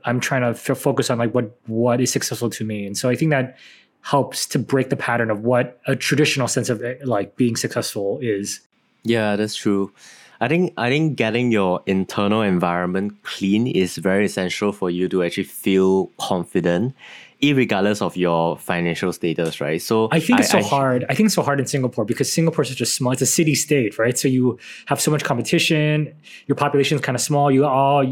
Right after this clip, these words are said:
Speaker 1: it's like you all know each other. So I can imagine, right? Like, it's as if, like, where I'm from, I'm from San Francisco, as if, if the
Speaker 2: Mm.
Speaker 1: entire country of the U S is just San Francisco,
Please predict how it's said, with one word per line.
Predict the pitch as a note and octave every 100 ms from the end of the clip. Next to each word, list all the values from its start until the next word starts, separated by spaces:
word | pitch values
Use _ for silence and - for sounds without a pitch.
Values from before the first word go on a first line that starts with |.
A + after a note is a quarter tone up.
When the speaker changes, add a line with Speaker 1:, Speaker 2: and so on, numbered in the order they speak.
| E3
Speaker 1:
it's | C3+
like | C3+
you | C3+ D3+
all | C#3
know | C3+ C3+
each | D#3+ G3+
other. | G3 G#3+
So | G3+ D3
I | D#3+
can | F#3
imagine, | D#3+ D3+ E3 E3 A#2+
right? | A2+ A2+ C3 C3 - - - - -
Like, | E3
it's | A3 A3 G#3+
as | F3
if, | G#3 D#4 - - - - -
like, | E3 D3 - F#3+
where | F#3+ D3 D3
I'm | F#3+
from, | - F#3+ E3+
I'm | D3 D3
from | D3+
San | D3
Francisco, | B2+ D3+ - B2 A#2+
as | B2 D3+
if, | D3 - -
if | G#3
the | G3
Speaker 2:
Mm. |
Speaker 1:
entire | D#3+ G3 A3
country | G#3+ E3+ D#3+ F3+ E3+
of | D3
the | B2+
U | C3+
S | C3+ B2+
is |
just | C3 -
San | C3+
Francisco, | C3 C3 A#2+ F3+ F#3 F3+